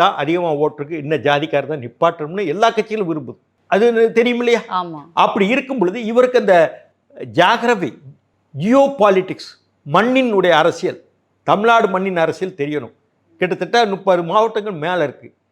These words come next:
Speaker 1: இவர் எங்கேயும் போனதே கிடையாது. இவர் பாண்டிச்சேரியிலே இருந்திருக்கிறார். இப்படிப்பட்ட புஷி ஆனந்த். ரெண்டாவது ஜான்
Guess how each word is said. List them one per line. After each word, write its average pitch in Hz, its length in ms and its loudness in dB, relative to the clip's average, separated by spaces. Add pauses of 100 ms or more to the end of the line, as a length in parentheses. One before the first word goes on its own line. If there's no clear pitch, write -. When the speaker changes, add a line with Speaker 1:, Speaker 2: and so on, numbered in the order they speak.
(140)
Speaker 1:
இவர் 196 180 4
எங்கேயும் 214 340 -4
போனதே 208 340 0
கிடையாது. 151 280 -6 (120)
இவர் 170 220 -2
பாண்டிச்சேரியிலே 196 500 0
இருந்திருக்கிறார். 151 480 -12 (560)
இப்படிப்பட்ட 190 540 -2 (180)
புஷி 151 320 -8
ஆனந்த். - 220 -12 (320)
ரெண்டாவது 220 360 2 (340)
ஜான் 233 300 4